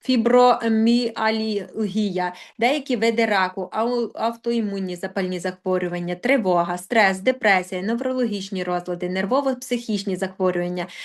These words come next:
метаболічні синдроми, посттравматичний стресовий розлад і алкоголізм, серцево-судинні порушення, запальні захворювання кишечника,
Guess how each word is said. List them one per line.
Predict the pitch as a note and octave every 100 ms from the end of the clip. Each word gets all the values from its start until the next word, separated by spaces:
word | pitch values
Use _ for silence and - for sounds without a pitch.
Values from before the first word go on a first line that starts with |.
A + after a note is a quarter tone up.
| - -
метаболічні | G#3 G#3+ G3 G#3+ A3 A3 F#3
синдроми, | F#3 F3+ F3+ G#3 C4+ C4
посттравматичний | C4 G#3 G3 F#3+ - _ - G3+ G3 G3 F#3 G3+ A3 - F#3+
стресовий | F3+ - G3 F#3+ F#3+ G3 F#3 F#3+ F#3
розлад | F#3+ F3+ F#3 F3+ F3
і | -
алкоголізм, | F3+ F3 E3+ E3+ F#3 C4 -
серцево-судинні | - A3 G3+ G#3 G3 F#3+ F#3+ F3+ F3+ F3
порушення, | F#3 F#3+ C4 C4+ B3+ A#3+
запальні | A#3 G3 F3 F#3 A#3
захворювання | F3+ - F#3+ A3 B3+ B3+ B3+ A#3+
кишечника, | A#3+ A#3 A3+ A3 A3 G#3 G#3